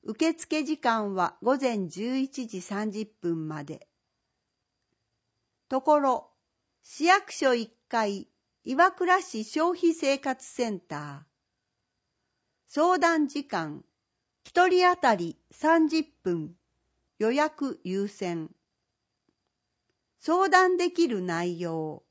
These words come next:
悪質商法や契約トラブル、多重債務など消費生活に関すること。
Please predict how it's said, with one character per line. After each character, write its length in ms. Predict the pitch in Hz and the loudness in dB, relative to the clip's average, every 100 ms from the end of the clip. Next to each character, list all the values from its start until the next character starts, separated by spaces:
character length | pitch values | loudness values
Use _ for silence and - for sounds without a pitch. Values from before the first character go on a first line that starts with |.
| _ _ _ _ _ _ _ | _ _ _ _ _ _ _
悪 340 | 247 - 381 | -2 0 0
質 280 | 359 - 359 | 0 -4 -4
商 360 | 349 349 349 320 | -2 0 0 0
法 260 | 247 214 | 0 0
や 280 | 196 180 190 _ _ _ | 0 -4 -6 _ _ _
契 240 | - 262 339 | -6 0 2
約 260 | 349 339 | 2 0
ト 160 | - 262 | -4 -2
ラ 160 | 247 214 | 0 0
ブ 140 | 170 | -4
ル、 220 | 143 117 _ _ _ _ _ - | -8 -14 _ _ _ _ _ -6
多 200 | 262 277 | -2 0
重 260 | 330 381 | 2 0
債 280 | 381 359 339 | 0 2 2
務 200 | 285 233 | 2 0
な 160 | 202 185 | -2 -2
ど 280 | 160 151 - _ _ | -4 -6 -10 _ _
消 300 | - 311 359 | 0 2 2
費 240 | 349 349 | 2 0
生 240 | 339 339 | 2 0
活 300 | 302 196 - | 0 -4 -4
に 180 | 175 165 | -4 -4
関 280 | 165 180 185 | -4 -4 -4
す 180 | 180 180 | -6 -8
る 100 | 156 | -8
こ 180 | 147 156 | -10 -14
と。 240 | - - | -16 -18